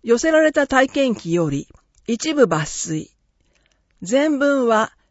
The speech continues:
市ホームページをご確認ください。市ホームページの二次元コードが載っています。問い合わせ、企画制作課、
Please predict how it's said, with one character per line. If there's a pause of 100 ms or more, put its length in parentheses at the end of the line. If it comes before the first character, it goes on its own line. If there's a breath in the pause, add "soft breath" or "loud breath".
市
ホ
ー
ム
ペ
ー
ジ
を
ご
確
認
く
だ
さ
い。 (920)
市
ホ
ー
ム
ペ
ー
ジ
の
二
次
元
コ
ー
ド
が
載
っ
て
い
ま
す。 (1000)
問
い
合
わ
せ、 (580)
企
画
制
作
課、